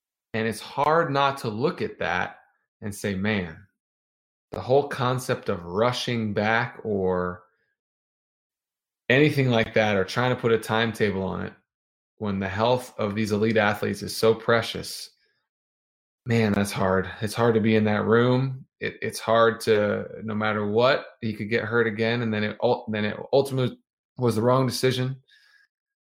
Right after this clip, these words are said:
Um, if we're five hundred or less, and it's evident that we probably can't make the tournament, I might have a hard time having my son go play.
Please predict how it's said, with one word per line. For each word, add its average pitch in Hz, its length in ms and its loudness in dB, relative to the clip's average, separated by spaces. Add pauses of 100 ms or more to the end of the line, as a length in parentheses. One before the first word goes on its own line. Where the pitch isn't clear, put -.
(960)
Um, 104 720 2 (840)
if 117 200 -4
we're 139 260 4
five 147 460 2
hundred 110 640 -4 (280)
or 110 200 2
less, 104 800 -2 (280)
and 104 460 -4
it's - 280 -10 (340)
evident 107 760 0
that 113 180 -2
we 113 120 -6
probably 110 840 2
can't 107 360 -4
make 107 280 -6
the - 60 -16
tournament, - 800 -6 (1900)
I - 80 -2
might 120 300 4
have 131 160 4
a 135 80 6
hard 120 340 4
time 120 320 0
having 110 320 0
my 110 200 2
son 101 420 -2
go 98 160 -2
play. - 260 -2